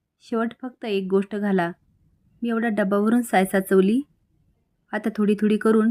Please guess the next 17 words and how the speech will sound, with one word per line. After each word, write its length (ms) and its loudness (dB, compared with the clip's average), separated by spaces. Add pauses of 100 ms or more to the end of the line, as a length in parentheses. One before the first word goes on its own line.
(460)
मिक्सरच्या 480 -6
भांड्यामध्ये 520 2
घालते 400 -2 (600)
आणि 140 -2
पाणी 260 0
न 120 0
घालता 380 0 (540)
ती 60 -8
पहिले 260 -2
चांगली 460 -2
फिरून 240 4
घेते. 360 2 (800)
एवढी 220 -2
आपल्याला 380 0
फिरून 240 4
घ्यायची 360 2
आहे. 120 0